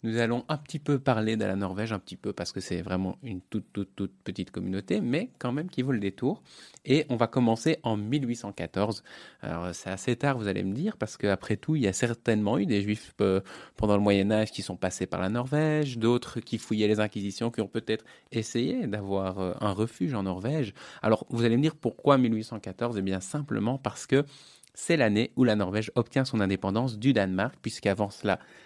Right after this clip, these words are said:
cela formait un seul pays. Et donc, avant cela, c'est la loi danoise qui s'appliquait,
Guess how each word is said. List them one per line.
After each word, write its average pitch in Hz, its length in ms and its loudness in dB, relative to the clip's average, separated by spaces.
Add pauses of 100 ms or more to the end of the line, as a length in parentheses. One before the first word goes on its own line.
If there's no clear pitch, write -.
(120)
cela 101 320 2
formait 95 360 -2
un 127 100 0
seul 107 160 -2
pays. 110 320 -2 (760)
Et 131 240 4
donc, 113 360 0
avant 98 240 0
cela, 127 200 -4
c'est 113 160 -6
la 95 120 -4
loi 98 160 0
danoise 104 500 -6
qui - 140 -10
s'appliquait, 127 560 -4